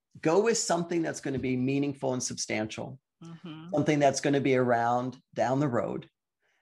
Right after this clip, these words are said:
Speaker 1: and then bring your, uh, just very consistent, steady work ethic to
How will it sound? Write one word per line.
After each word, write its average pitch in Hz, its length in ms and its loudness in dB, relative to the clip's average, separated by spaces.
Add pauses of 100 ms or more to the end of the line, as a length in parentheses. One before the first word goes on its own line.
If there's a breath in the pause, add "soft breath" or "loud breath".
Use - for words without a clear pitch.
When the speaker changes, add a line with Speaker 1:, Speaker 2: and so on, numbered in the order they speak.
(160)
Speaker 1:
and 147 180 4
then 160 420 4
bring 196 680 2
your, 147 600 0 (320 soft breath)
uh, 123 320 4 (200)
just - 400 2
very 165 920 4
consistent, 151 1080 -2
steady 131 960 0 (180)
work 123 380 -2
ethic 113 480 -2
to 117 480 -4